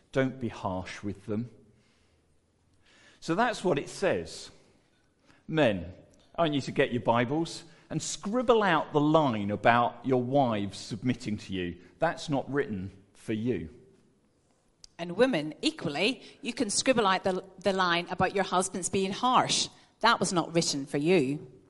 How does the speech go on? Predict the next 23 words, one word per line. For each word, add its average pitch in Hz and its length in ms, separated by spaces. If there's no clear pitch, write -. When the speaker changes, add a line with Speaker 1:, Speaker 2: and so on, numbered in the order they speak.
Speaker 1:
Headship. - 760
It's 175 220
a 165 80
really 196 800
contentious - 1120
point, 104 480
isn't 104 260
it? 85 140
If 156 140
you've 165 180
been 202 260
in 165 140
church 160 380
for 151 160
any 175 300
period 139 440
of 127 80
time, 127 380
at - 100
some 190 400
point 117 460
you'll 131 320
have 123 180